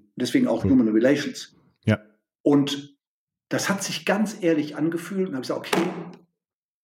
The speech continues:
Speaker 1: ich bin dabei.“ Sag ich, „Aber wir brauchen mindestens fünf Jahre, bis wir diesen riesen Tanker dahin drehen, ähm, dass die allgemeine Stimmung, wenn wir das mal schaffen, <laughs> dass Menschen sagen, ach ja, bei denen kannst du arbeiten, dann bin ich schon dankbar.“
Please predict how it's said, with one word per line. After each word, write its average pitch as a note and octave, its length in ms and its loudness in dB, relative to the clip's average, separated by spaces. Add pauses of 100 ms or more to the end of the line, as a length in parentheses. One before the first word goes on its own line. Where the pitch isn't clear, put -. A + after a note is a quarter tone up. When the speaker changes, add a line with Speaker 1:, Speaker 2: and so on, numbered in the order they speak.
(120)
Speaker 1:
ich - 140 -14
bin C3+ 120 -2
dabei.“ C3+ 460 2
Sag B2+ 140 -6
ich, B2 60 -4
„Aber C#3 100 2
wir B2 80 -2
brauchen E3+ 560 2
mindestens C4 560 2
fünf - 380 -4
Jahre, C3 520 0 (440)
bis - 160 0
wir D#3 100 4
diesen D3 220 0
riesen F#3 540 2
Tanker D#3+ 460 0
dahin D3+ 380 2
drehen, B2+ 580 0 (600)
ähm, A2 340 -6 (420)
dass B2+ 220 -4
die - 220 -4
allgemeine E3+ 1120 2
Stimmung, A2+ 640 0
wenn A2 80 -6
wir A#2+ 60 -2
das F3 200 0
mal D#3+ 140 2
schaffen, - 680 -2 (200)
<laughs> - 180 -14
dass - 200 -2
Menschen D#3+ 280 2
sagen, C#3 340 2
ach - 160 -10
ja, F#3 260 4
bei F3 120 2
denen F3+ 160 2
kannst E3+ 300 0
du E3 80 4
arbeiten, - 580 2
dann D3+ 180 2
bin F3 120 2
ich E3 100 0
schon C#3+ 220 2
dankbar.“ - 520 -2